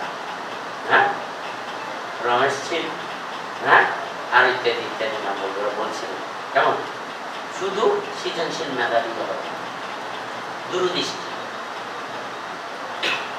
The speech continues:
কাকে কোন পদে বসালে চেয়ারটা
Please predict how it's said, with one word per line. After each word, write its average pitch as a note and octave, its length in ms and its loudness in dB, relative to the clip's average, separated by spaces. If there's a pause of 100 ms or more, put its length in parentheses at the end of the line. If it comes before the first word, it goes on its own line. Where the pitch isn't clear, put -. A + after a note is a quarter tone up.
কাকে - 280 8 (120)
কোন F#3 140 2 (120)
পদে D#3 240 6 (520)
বসালে - 440 8 (1300)
চেয়ারটা F#3+ 360 10